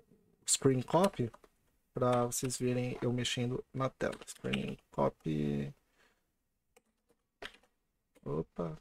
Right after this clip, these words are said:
tem que ser o... Como, de novo, como eu tenho dois Androids conectados agora, um é a câmera que tá filmando o meu outro celular, então deixa eu ver. Não, parça, quero,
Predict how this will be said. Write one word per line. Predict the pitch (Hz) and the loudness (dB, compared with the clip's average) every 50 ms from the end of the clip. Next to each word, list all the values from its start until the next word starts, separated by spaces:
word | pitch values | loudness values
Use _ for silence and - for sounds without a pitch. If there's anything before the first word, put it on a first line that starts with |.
| - _ | -16 _
tem | - - | -12 -10
que | - - | -6 -2
ser | - - - 139 135 | 0 2 4 6 6
o... | 139 139 139 135 131 127 123 120 120 120 120 123 117 117 117 117 113 117 127 - _ _ - - - _ _ _ _ _ - | 6 6 6 6 4 4 2 0 -2 -2 -2 -2 -4 -4 -6 -8 -12 -14 -16 -20 _ _ -20 -20 -20 _ _ _ _ _ 4
Como, | - 156 147 143 143 147 | 4 6 8 8 6 6
de | 143 131 156 175 | 4 4 6 6
novo, | 175 151 139 123 123 | 8 8 6 4 4
como | - 143 139 139 | 4 4 6 6
eu | 135 | 6
tenho | - 139 135 127 | 6 6 6 6
dois | 120 127 127 123 | 6 4 4 4
Androids | 135 127 120 117 117 120 117 - | 2 2 4 6 6 6 4 4
conectados | - - 123 117 - - - 123 117 117 | 2 -2 -2 -2 0 2 2 2 4 4
agora, | 127 127 127 156 175 190 175 127 120 113 - - | 2 2 4 6 6 6 6 6 4 0 -2 -2
um | 135 131 131 127 | 0 2 4 4
é | 123 | 4
a | 123 | 2
câmera | - - 135 131 123 120 120 | 4 2 2 4 4 2 0
que | - - | 0 0
tá | - 123 | 0 0
filmando | - - 131 120 123 123 120 117 | 2 2 2 2 2 2 2 2
o | 117 | 2
meu | 120 120 | 2 2
outro | 120 117 - 151 | 2 0 -2 -2
celular, | - - - 127 127 127 143 160 170 147 | -2 0 0 0 2 2 2 4 4 2
então | 127 - - 147 147 147 | 2 2 2 2 2 2
deixa | 143 156 143 - - 147 | 0 -2 -2 -2 -2 0
eu | |
ver. | 135 131 131 123 - _ _ _ _ _ _ _ _ _ _ _ _ _ _ _ _ _ _ _ _ _ - | 0 0 0 -2 -4 _ _ _ _ _ _ _ _ _ _ _ _ _ _ _ _ _ _ _ _ _ -4
Não, | 170 165 185 190 175 135 | 0 2 4 4 2 2
parça, | - - - 101 - - - - - _ - | -2 -4 -6 -6 -6 -8 -10 -12 -16 _ -12
quero, | - - - - | -10 -8 -8 -8